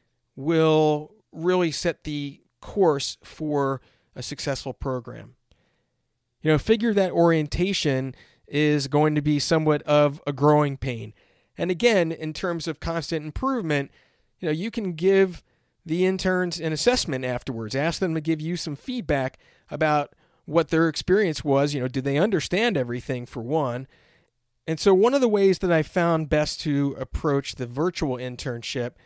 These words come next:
especially given that during the academic term, uh, you're really only looking at maybe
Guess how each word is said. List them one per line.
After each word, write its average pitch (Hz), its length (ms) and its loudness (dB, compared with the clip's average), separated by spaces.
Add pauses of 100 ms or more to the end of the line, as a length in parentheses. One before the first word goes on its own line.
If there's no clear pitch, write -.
(340)
especially 185 580 -2
given 156 360 -2
that 135 100 -6
during 147 260 -2
the 139 80 -4
academic 143 560 -2
term, 160 540 0 (580)
uh, 139 60 -6
you're 147 260 -6
really 160 280 2
only 160 240 -2
looking 147 380 -4
at 120 100 -6
maybe 147 500 -4